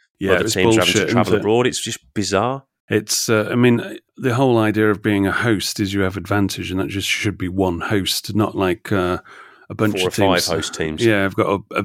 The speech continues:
Speaker 1: a s-, you know, seriously better advantage over most teams. It's, uh,
Speaker 2: Especially at this one where, you know, it isn't like, say, for example, where if England go anywhere away from home,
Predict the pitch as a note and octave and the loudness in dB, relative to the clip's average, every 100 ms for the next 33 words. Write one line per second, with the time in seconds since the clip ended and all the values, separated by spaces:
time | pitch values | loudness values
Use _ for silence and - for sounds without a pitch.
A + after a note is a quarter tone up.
0 | - - - - - - A2+ G2+ - E3 | -6 -4 0 0 -2 0 2 2 2 2
1 | A2 G#2 - G2 E2+ G2 F#2 E2+ G2 F2+ | 2 2 0 -2 -2 -2 -2 -2 -2 -2
2 | F2 F#2+ E2+ G2 F2+ F#2 F#2 F2 - G2 | -2 -6 -2 -2 -2 -2 -4 -4 -4 -6
3 | F2 - - G2+ D#2+ F2+ - - - - | -4 -6 -2 -2 -4 -8 -10 -6 -4 -2
4 | F#2+ F#2 F2+ G2 A2 - F2+ D2+ E2 E2 | 0 0 0 0 0 0 -2 0 0 0
5 | - - F#2+ G2+ - E2+ F#2 - _ - | -2 -2 0 0 -2 -2 -2 -2 _ -12
6 | - F#2+ - F2+ E2+ E2+ F2 E2 E2 D#2+ | -6 -4 -6 -4 -4 -2 -4 0 0 0
7 | D2+ - _ - - C#3 A#2+ G#2+ F#2+ F#2+ | -2 -8 _ -8 -2 0 0 0 0 0
8 | G2+ F2 D#2+ D#2 E2 D#2+ - F2+ F#2 D2 | 0 0 0 2 2 0 -2 -4 -4 -2
9 | B1 | -8